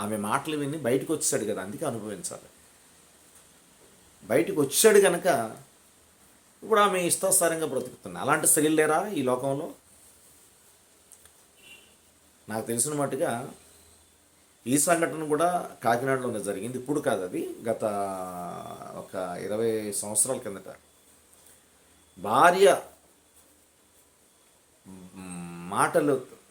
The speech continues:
తట్టుకోలేక, ఆమె చేస్తున్న చేష్టలు తట్టుకోలేక, ఆమె మాటలకు తట్టుకోలేక, పిల్లలు ఉన్నారు.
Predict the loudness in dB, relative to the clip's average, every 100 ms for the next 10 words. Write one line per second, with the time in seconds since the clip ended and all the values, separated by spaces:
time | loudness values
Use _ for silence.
0 | -4 -4 -2 2 2 4 0 0 0 -2
1 | -4 0 0 -2 -8 -8 -8 -2 0 0
2 | -2 -4 -8 -8 -8 -6 -6 -8 -8 -8
3 | -6 -6 -4 -6 -6 -6 -8 -6 -4 -4
4 | -6 -10 -14 -16 _ _ _ _ _ _
5 | _ 0 2 2 2 -2 -8